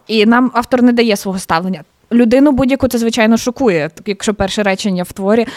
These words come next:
що хтось когось втопив, особливо, коли топлять власну дитину. І ти одразу вже на-, налаштовуєшся на якийсь такий лад, і воно теж,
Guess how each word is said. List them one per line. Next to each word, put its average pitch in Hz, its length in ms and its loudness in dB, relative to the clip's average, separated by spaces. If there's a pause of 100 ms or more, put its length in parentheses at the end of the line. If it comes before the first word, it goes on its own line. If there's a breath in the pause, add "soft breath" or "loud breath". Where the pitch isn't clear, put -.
(180 loud breath)
що - 180 -4
хтось - 280 -2
когось - 240 -4
втопив, - 520 -4 (200 loud breath)
особливо, 226 460 -2
коли 208 180 2
топлять 190 400 -2
власну 190 380 -2
дитину. 185 420 -2 (420 loud breath)
І 233 80 -6
ти 247 320 -2 (320)
одразу 240 400 2
вже 214 160 -2
на-, 208 120 -4
налаштовуєшся 202 720 -2
на 196 80 -2
якийсь 190 220 -8
такий 202 240 -8
лад, 240 220 0
і 226 80 -4
воно 233 360 0
теж, 247 400 -2